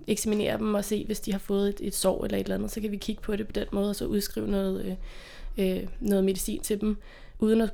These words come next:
behøve at gå ud til dem. Så på den måde var det meget relevant at skulle prøve at komme ud til noget, med noget video. Øh, og desuden så handlede det meget omkring, øh, formidlingen af, af det. Vi skulle ud til nogle, øh,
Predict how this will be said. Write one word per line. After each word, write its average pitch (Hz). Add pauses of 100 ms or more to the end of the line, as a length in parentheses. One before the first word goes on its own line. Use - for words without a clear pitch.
behøve 208
at 202
gå 208
ud 202
til 196
dem. 214
Så 220
på 202
den 226
måde 240
var 214
det 202
meget 220
relevant 220
at 262
skulle 220
prøve 214
at 214
komme 208
ud 202
til -
noget, 190 (100)
med 196
noget 190
video. 220 (560)
Øh, 202
og 202
desuden 240
så 240
handlede 226
det 226
meget 202
omkring, 220
øh, 208
formidlingen 247 (180)
af, 190
af 185
det. 226 (640)
Vi 233
skulle 233
ud 214
til 233
nogle, 202
øh, -